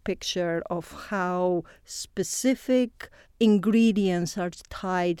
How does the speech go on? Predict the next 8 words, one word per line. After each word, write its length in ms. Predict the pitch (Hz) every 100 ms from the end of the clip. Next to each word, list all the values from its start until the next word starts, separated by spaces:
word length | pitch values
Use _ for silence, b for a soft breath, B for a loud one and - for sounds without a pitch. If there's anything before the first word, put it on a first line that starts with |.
| -
to 80 | 180
specific 640 | - 190 - 202 - 170 -
places 640 | - 196 202 220 - 175 -
through 240 | 185 185
the 120 | 180
process 440 | 170 - 170 175 -
of 160 | 165
domestication 920 | 165 165 160 - 165 - 165 - -